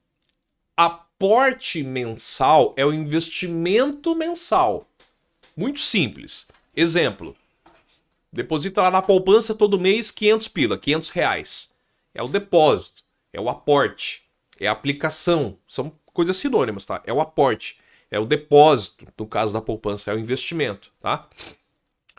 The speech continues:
Então, o que que você pode aportar mensalmente? Praticamente todos os investimentos aí, tá? Poupança é um investimento em renda fixa, pode aportar todo mês. L C I, L C A também são investimentos em renda fixa, pode aportar todo mês, embora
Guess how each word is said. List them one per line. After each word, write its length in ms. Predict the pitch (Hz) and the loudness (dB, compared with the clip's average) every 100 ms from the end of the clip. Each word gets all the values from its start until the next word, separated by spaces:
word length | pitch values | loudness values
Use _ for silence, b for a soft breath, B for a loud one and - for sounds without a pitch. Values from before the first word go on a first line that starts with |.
| b | b
Então, 140 | - 320 | -10 -8
o 40 | |
que 100 | 262 | -8
que 80 | - | -2
você 100 | 311 | 0
pode 240 | - 220 | 4 4
aportar 400 | 202 196 170 165 | 4 2 4 2
mensalmente? 720 | 143 143 147 135 104 87 - _ _ _ | 2 0 0 -2 -2 -8 -14 _ _ _
Praticamente 500 | 381 - 381 381 - _ | -8 -2 -2 -2 -8 _
todos 260 | 294 302 | -2 0
os 60 | 285 | 2
investimentos 640 | 339 349 - 220 214 - | 2 0 -2 0 0 -2
aí, 140 | 143 147 | -4 -2
tá? 280 | 110 151 b b - | -4 -6 b b 4
Poupança 720 | 180 165 170 262 - 311 285 _ _ _ - | 6 8 6 4 2 -8 -10 _ _ _ -6
é 80 | |
um 40 | 107 | -4
investimento 440 | 113 - 123 110 | -4 -6 -6 -6
em 40 | 117 | -2
renda 140 | 175 | -2
fixa, 320 | 190 254 - | -2 -4 -4
pode 220 | 233 220 | -2 -2
aportar 260 | 180 175 170 | 0 0 0
todo 180 | 185 214 | -2 2
mês. 400 | 226 165 - - b b b b b b b - | 2 2 -2 -12 b b b b b b b -2
L 260 | 269 277 | 0 2
C 220 | 254 - | 0 2
I, 440 | 196 202 285 - - _ _ _ _ _ _ _ _ - | 2 2 0 0 -6 _ _ _ _ _ _ _ _ -2
L 180 | 185 170 | -2 0
C 260 | - 147 | 0 2
A 280 | 131 180 160 | 4 6 4
também 480 | - 143 123 156 214 | 0 -4 0 2 2
são 180 | 214 143 | -2 -6
investimentos 560 | 123 139 131 127 123 | -6 -10 -8 -8 -6
em 40 | 127 | -6
renda 140 | 190 | -6
fixa, 300 | 226 233 240 | -8 -6 -8
pode 300 | - 254 247 | -2 2 2
aportar 280 | 233 240 226 | 0 2 2
todo 200 | 247 233 | 2 2
mês, 260 | 226 233 - | 2 2 -4
embora 480 | 247 196 220 233 | 0 4 6 4